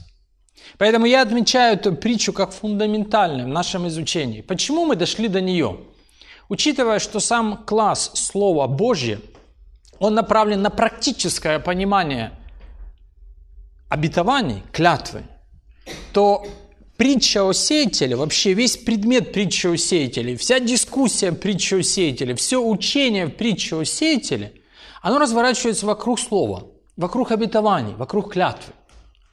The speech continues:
Предмет притчи о сеятеле не человек. Это важно понимать,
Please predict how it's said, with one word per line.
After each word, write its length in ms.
Предмет 380
притчи 320
о 80
сеятеле 520
не 200
человек. 580
Это 220
важно 280
понимать, 640